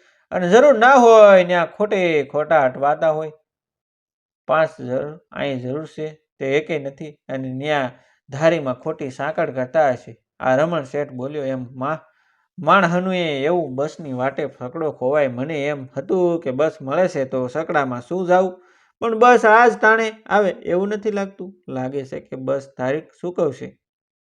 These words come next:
અમરસિંહે બગાસું ખાધું અને વળી રમણ શેઠને પૂછ્યું,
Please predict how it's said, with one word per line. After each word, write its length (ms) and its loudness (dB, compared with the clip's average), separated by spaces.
અમરસિંહે 680 6
બગાસું 540 0
ખાધું 380 -4
અને 140 -6
વળી 300 -2
રમણ 280 -8
શેઠને 340 -8
પૂછ્યું, 580 -12